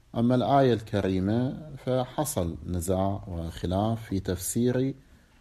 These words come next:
الصعيد، "فتيمموا صعيدا طيبا"، هل أن المقصود من الصعيد هو خصوص الترا-، التراب أم أنه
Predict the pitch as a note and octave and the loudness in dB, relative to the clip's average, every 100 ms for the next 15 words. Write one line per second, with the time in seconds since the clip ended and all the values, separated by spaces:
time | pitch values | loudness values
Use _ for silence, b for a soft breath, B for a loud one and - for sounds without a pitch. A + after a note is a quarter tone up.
0 | b G2+ - F#2+ F2 F2+ D#2 - D#2 - | b -6 -2 0 0 -2 -4 -8 -10 -2
1 | F#2 F#2+ F2+ E2+ E2+ D#2+ E2+ E2+ F#2 E2 | 0 2 0 -2 -4 -6 -6 -2 -2 -2
2 | D#2+ F#2 A2 A2+ A2+ A#2 A#2+ b b b | -4 0 2 4 2 0 -4 b b b
3 | b b b - G2 G2 F#2+ F#2 F2+ E2+ | b b b -4 0 2 2 0 -2 -4
4 | - F#2 E2+ F2 E2+ - F2 F#2+ F2 F2 | -4 -4 -2 -4 -4 -4 -2 -2 -2 -4
5 | E2 - - G2 G2 G2+ - G2 G2 G2 | -8 -8 -4 -4 -4 -8 -4 -2 0 -2
6 | - - G2 F#2+ G2 G2 - F2 E2+ F2+ | -6 -2 0 2 0 -2 -6 -4 -2 0
7 | F#2 F2+ F#2 F#2 | 0 -2 -2 -2